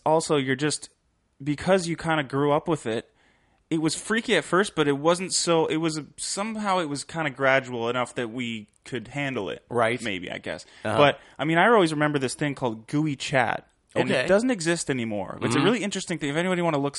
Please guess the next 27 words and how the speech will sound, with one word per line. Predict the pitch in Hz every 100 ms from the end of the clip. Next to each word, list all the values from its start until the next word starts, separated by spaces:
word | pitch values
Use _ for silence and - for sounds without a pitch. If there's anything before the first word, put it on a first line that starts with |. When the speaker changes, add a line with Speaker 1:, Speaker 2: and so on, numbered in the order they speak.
| -
Speaker 1:
look | - 135 139
it |
up | 131 -
on | 120
Wikipedia, | 120 - - 131 110
it's | 98
kinda | - 143
interesting. | 131 123 - 95 - - -
There | 139
was | 135
this | 127 - -
app, | 175 131 - - _ _ _ -
um, | 123 120 113 113 _ _ -
that | 135 131 - -
you | 143 123
download | 139 175 208
to | 208
your | 196
computer, | 165 - 131 117 110 _ -
and | 131
it |
would | 120 117
be | 131 131
in | 131
your | 117
bottom | 127 147 147
little | 139 135 131 -